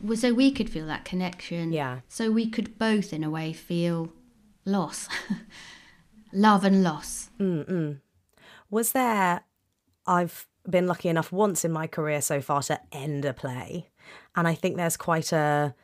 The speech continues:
Speaker 2: power,
Speaker 1: Mm.
Speaker 2: like, I found it very emotional,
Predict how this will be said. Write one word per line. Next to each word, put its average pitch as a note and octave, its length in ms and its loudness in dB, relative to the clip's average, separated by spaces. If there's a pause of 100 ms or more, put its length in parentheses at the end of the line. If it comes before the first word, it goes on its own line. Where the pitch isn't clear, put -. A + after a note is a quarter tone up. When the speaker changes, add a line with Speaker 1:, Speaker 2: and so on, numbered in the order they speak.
(340)
Speaker 2:
power, C#3+ 680 2
Speaker 1:
Mm. A3 360 6
Speaker 2:
like, C#3+ 240 0
I D3 80 -2
found D#3+ 320 4
it - 120 -4
very C3+ 520 0
emotional, D3 680 -4